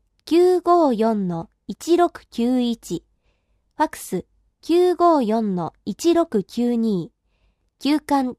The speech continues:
第三月曜、祝日は翌日。大人のリラックスストレッチ。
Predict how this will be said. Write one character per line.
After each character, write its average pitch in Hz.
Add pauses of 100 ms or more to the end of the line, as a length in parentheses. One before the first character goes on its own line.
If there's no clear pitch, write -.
第 240
三 302
月 285
曜、 247 (200)
祝 -
日 -
は 269
翌 214
日。 196 (2000)
大 208
人 359
の 339
リ 226
ラ 320
ッ -
ク 339
ス 311
ス -
ト 294
レ 277
ッ - (100)
チ。 -